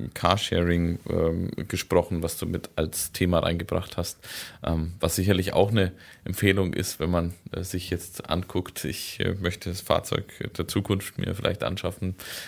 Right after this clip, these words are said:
Äh, vielleicht gehe ich in, in Richtung Sharing. Für viele, gerade im urbanen Lebensraum, ist das eine Alternative. Kombiniert das Ganze dann noch mit Rent-a-Bike und E-Roller, hast du eigentlich quasi die komplette Bandbreite an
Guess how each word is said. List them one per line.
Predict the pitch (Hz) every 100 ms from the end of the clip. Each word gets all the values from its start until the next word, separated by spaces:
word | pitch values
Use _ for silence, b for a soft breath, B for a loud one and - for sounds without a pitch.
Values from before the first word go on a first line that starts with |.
| B
Äh, | 67 67
vielleicht | - 101 -
gehe |
ich | 113
in, | 113 113
in | - 113
Richtung | 117 - 110
Sharing. | - 92 147 147 143
Für | - 117
viele, | - 113 117
gerade | 117 95 104
im | 92
urbanen | 85 85 87 104 98 98 -
Lebensraum, | 92 95 - 90 92
ist | 82
das | -
eine | 67
Alternative. | 90 92 87 - 110 117 B B B -
Kombiniert | 110 110 104 135
das | 117
Ganze | 107 113 110
dann | 101
noch | 101 98
mit | 92 90 B B B -
Rent-a-Bike | 117 143 - 104 107 104
und | 95 -
E-Roller, | 113 113 110 104
hast | 110 -
du | 67
eigentlich | 95 101 98 -
quasi | 101 95 95 90 90 -
die |
komplette | - 90 95 95 104
Bandbreite | - 107 - - 95 - -
an | 92